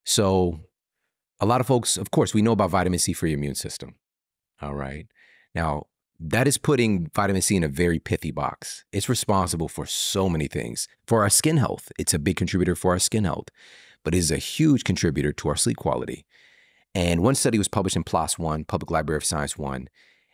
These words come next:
and they uncovered that folks with a vitamin C deficiency were more prone to disrupted sleep. They didn't have problems falling asleep, but they had problems staying asleep. And so knowing this, what we tend to do is, like, "I wanna make sure that I'm getting my vitamin C in,"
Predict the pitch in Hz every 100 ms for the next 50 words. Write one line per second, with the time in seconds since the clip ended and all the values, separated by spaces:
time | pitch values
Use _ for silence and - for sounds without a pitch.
0 | _ 85 82 73 107 127 120 110 113 90
1 | 90 80 82 78 - _ _ _ _ _
2 | _ _ _ - 127 - 95 87 95 92
3 | 82 139 139 101 82 82 76 85 101 110
4 | _ _ 92 92 107 104 - 120 117 110
5 | 98 98 - 87 - 85 - - - -
6 | _ _ _ _ _ _ 90 101 110 131
7 | - - 143 120 - 165 214 220 127 -
8 | 76 - _ - 82 90 85 - 90 82
9 | 80 - - 90 90 - - - - _
10 | _ _ _ - 92 - 104 92 123 175
11 | 113 71 65 - - - - _ _ _
12 | _ _ _ _ _ _ 101 95 113 123
13 | 127 147 123 95 80 76 76 82 78 85
14 | 107 107 107 - 104 95 87 87 90 92
15 | 90 90 87 87 - 113 71 64 67